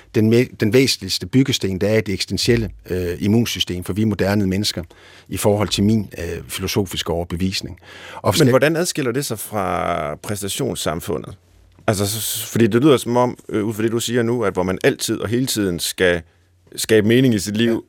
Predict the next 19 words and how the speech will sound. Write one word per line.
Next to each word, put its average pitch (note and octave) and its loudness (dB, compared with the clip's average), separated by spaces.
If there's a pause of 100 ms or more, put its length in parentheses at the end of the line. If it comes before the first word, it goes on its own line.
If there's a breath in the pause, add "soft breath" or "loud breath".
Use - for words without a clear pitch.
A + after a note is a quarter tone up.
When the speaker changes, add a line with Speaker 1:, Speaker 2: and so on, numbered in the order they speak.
(140)
Speaker 2:
ja. F#2 4
Øh, - 0
altså, F#2+ -6
det, G#2 0
er F2+ 0
der F2 2
noget B2+ 6
af - 0
fa-, D#2+ -2
noget D#3 6
af B2 4
en, F#2+ 0
øh, F2+ 2
præstation, A2 2
hvis G2+ -2
det G#2+ 0
lykkes D#3 4
for F2 -2
en? F#2+ 0